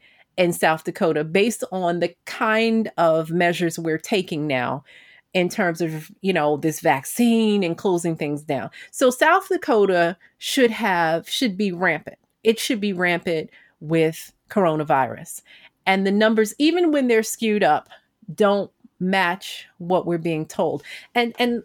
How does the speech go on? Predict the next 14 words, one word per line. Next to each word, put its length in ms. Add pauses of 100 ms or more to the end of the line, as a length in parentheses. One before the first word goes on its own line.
and 260
as 180
I'm 140
saying 320
this, 200
I 100
w-, 240
I 60
wanna 260
say 220
this 240
again, 260
'cause 160
I, 160